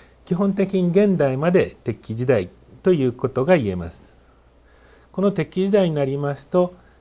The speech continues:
鉄が潤沢にこう存在する、あの、資源でありますので、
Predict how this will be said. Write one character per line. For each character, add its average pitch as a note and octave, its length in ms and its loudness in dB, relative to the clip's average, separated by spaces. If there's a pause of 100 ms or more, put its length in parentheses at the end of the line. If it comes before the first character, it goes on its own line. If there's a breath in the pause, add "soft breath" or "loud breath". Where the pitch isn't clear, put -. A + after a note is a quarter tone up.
(120)
鉄 G3+ 260 0
が C#3+ 280 4
潤 G#3 300 -2
沢 G#3+ 220 2
に G#3 160 2
こ F#3 240 2
う F3+ 60 4
存 F3+ 320 0
在 E3+ 260 2
す F#3 160 -4
る、 F3 340 2
あ A#2 60 -2
の、 G2 160 -4
資 - 140 -8
源 C3+ 240 -2
で F#2 80 -4
あ F2+ 80 -4
り F#2 100 -8
ま F#2 160 -8
す - 140 -12
の F2 140 -8
で、 F#2+ 260 -2